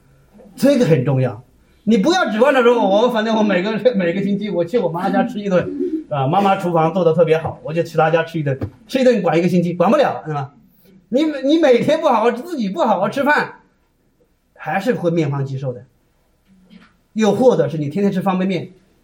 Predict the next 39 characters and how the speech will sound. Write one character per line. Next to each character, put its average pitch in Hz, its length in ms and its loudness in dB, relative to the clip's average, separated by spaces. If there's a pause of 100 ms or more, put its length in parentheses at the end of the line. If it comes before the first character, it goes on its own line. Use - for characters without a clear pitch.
(240)
然 143 100 0
后 160 60 2
你 151 60 2
就 147 60 -2
长 143 120 0
得 147 80 -2
很 131 120 -4
胖。 135 160 -10 (2500)
天 170 120 -2
天 180 80 0
吃 180 120 -6
方 185 160 -4
便 185 120 -2
面 135 120 -4
也 - 40 -
不 - 40 -8
行， - 160 -16 (760)
都 240 120 4
吃 233 160 -2
素 254 220 -6
食， 131 140 -8 (720)
都 254 140 4
看 233 220 0
那 196 80 0
个 175 160 4
微 226 200 4
信 240 160 4
里 160 80 2
面 147 100 0
的 156 100 2
那 151 120 -2
些 151 260 -2 (440)
灵 160 260 4
修 185 160 4
文 135 200 4
章， 147 260 -6 (480)
没 - 240 -8
用 143 160 -2
的。 101 100 -10